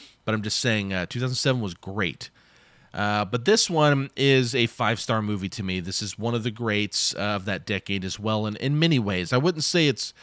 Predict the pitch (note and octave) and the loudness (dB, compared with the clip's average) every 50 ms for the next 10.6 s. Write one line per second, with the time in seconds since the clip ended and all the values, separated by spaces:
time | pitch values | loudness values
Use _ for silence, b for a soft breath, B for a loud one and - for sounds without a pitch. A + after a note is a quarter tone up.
0 | B B B B B B B D3 D3+ D3+ D3 C#3+ B2+ B2+ B2+ B2+ C3 C3 B2 - | B B B B B B B 0 2 2 2 2 2 4 2 4 2 0 0 0
1 | C3+ A#2+ A2+ A#2+ B2+ B2 A2+ A#2 A2+ G#2+ F2+ G2+ F2+ E2 A#2 A2 - - G2+ G2 | -2 0 2 2 2 2 2 2 0 0 0 -4 -2 0 0 0 0 0 -2 -4
2 | F2+ F2+ G2 G2 A2+ A#2 A2+ G2 F#2+ F2+ E2 - - A2 G2+ F#2+ - - - - | -2 -2 0 0 0 0 0 -2 -4 -6 -6 -6 -6 -6 -6 -4 -4 -2 -2 0
3 | G#2+ A2+ A#2 G#2+ A#2 A#2 G#2+ G2+ F#2+ - - - B2+ A2+ G2+ G2 F#2+ G#2+ B2 C3+ | 0 -2 -2 -2 0 0 0 0 -2 -4 -4 -4 -4 -4 -4 -2 0 0 0 2
4 | - D3+ D3 C#3 - - - B2+ B2+ B2 D#2+ F2 D#2 - - B B B B B | 0 -2 -4 -4 -4 -4 -2 0 0 -2 -4 -8 -10 -10 -12 B B B B B
5 | B A2 G#2+ A#2 B2+ C#3+ C3 C#3 C#3 B2 A#2+ B2 A#2+ - C3 G#2+ G#2+ G2 - - | B -8 -2 0 0 2 2 2 0 2 2 2 0 0 0 0 -2 -2 -2 -4
6 | B2 C3 C3+ C3 A2 G2 - A#2+ A#2+ B2 B2 B2+ C3 B2+ B2 B2 A2+ G#2 - - | -4 -2 -2 -2 -2 -2 -2 0 0 2 2 2 2 4 2 2 0 -2 -2 0
7 | A#2+ A2+ A2+ - - G2 - - - C#3 C#3 B2 - - - C3+ C3 B2 A#2+ A2 | 0 0 0 -2 -6 -8 -6 -2 -2 0 0 -2 -4 -4 -2 -2 0 0 -2 -2
8 | - C#3 C3+ B2+ B2 - - B2 A#2+ A2 G2+ A2 A2 - B B B B B - | -2 -2 -2 0 -2 -4 -2 -4 -4 -4 -4 -6 -6 -8 B B B B B -2
9 | D3 C#3+ D3+ D3+ C#3+ C3+ B2+ - C#3+ B2+ - - D3 C3 A#2+ G#2 F#2+ - - - | 0 2 2 4 2 2 2 0 -2 -2 -2 0 0 0 -2 -2 -4 -2 -2 -2
10 | C3 B2 A#2 G#2 - C3 B2+ C3 B2+ B2+ B2+ - | -2 -2 -2 -4 0 0 2 4 4 4 2 0